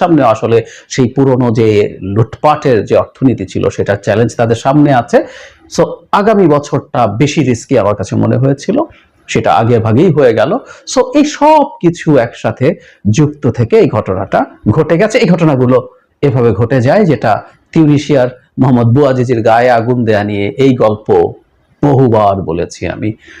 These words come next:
যাই হোক, এটা ঘটেছে, এটা হলো সবচেয়ে বড় ব্যাপার। অনেকের রোল আছে, প্রত্যেকের রোল আছে। আমরা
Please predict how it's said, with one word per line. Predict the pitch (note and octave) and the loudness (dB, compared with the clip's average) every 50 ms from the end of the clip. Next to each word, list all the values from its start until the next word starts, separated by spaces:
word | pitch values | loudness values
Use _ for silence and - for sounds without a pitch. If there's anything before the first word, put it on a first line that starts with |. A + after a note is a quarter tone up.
| - - _ _ _ _ _ _ _ _ _ - | -20 -20 _ _ _ _ _ _ _ _ _ -2
যাই | B2+ F3 G#3 | 0 2 2
হোক, | C#4+ D#4+ - - - - - _ _ _ _ _ _ _ _ _ - - | 2 0 -2 -6 -12 -16 -18 _ _ _ _ _ _ _ _ _ -8 -4
এটা | - G2+ G2+ G2 | -4 -4 -2 -2
ঘটেছে, | G#2 D#3+ E3 A#2 G2+ - - G2+ - - _ - | -2 -2 -2 -2 -4 -4 -6 -8 -8 -6 _ -6
এটা | - - G2+ | -4 -2 -2
হলো | G2 F#2+ F2+ - | -2 -2 -2 -4
সবচেয়ে | - - - - A2 G#2 A2+ | -6 -8 -4 -4 -4 -2 0
বড় | F#2+ G#2+ C#3+ | 0 0 0
ব্যাপার। | D3+ E3 E3+ E3+ A3+ A#3+ - | 0 0 0 0 0 0 2
অনেকের | G#2+ A#2+ C#3 G#3 B3 A#3 C#4 C4+ G#3 D3 C3 | 2 2 2 2 2 2 2 0 2 2 0
রোল | A#2 G#2 F2+ | 0 -2 -2
আছে, | - - - - - F#2 E2 - - | -6 -10 -12 -10 -8 -8 -8 -6 -2
প্রত্যেকের | - F#3 - - - _ - F3+ - - A#2 - - - | -2 -2 -2 -2 -8 _ -4 -4 -2 0 -2 -2 -2 -4
রোল | A#1+ A#1 - - - | -8 -10 -10 -12 -14
আছে। | - - - - - - - - - - - - - - - _ | -14 -12 -10 -10 -10 -10 -14 -20 -20 -20 -20 -20 -20 -20 -16 _
আমরা | - - B2 A#2 A#2 | -2 0 2 2 2